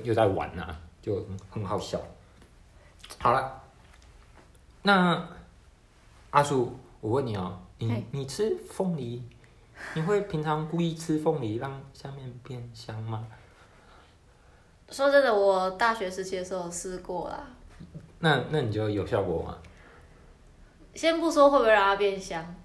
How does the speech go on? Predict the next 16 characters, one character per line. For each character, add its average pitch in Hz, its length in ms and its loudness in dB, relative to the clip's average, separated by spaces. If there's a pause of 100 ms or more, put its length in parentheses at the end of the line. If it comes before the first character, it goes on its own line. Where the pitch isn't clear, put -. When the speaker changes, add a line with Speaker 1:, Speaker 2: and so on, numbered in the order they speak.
(720)
Speaker 2:
我 311 140 4
每 330 260 4
天 269 260 2
吃， 277 280 -2
每 202 220 0
天 226 260 0
吃， 233 500 -4
我 277 120 0
嘴 277 340 4
巴 294 160 10
先 311 340 6
破， 294 400 4
我 208 60 4
跟 240 200 2
你 247 100 2
说， 226 500 0